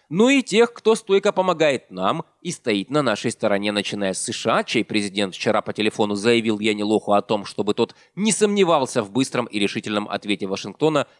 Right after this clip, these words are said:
в случае вторжения, до маленькой Литвы, которая, как и обещала, переправила нам свои запасы П З Р К.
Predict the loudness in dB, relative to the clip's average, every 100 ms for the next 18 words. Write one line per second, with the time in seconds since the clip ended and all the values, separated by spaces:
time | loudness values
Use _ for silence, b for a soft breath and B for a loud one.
0 | -10 -2 -2 0 -2 0 -2 2 0 2
1 | -2 -2 b -4 0 2 2 2 2 2
2 | 2 2 2 4 2 b b -4 2 2
3 | 2 0 0 2 0 2 2 2 -2 _
4 | 0 2 2 2 2 4 4 2 0 0
5 | 0 2 0 0 0 2 -2 _ -2 0
6 | 2 2 2 -6 -8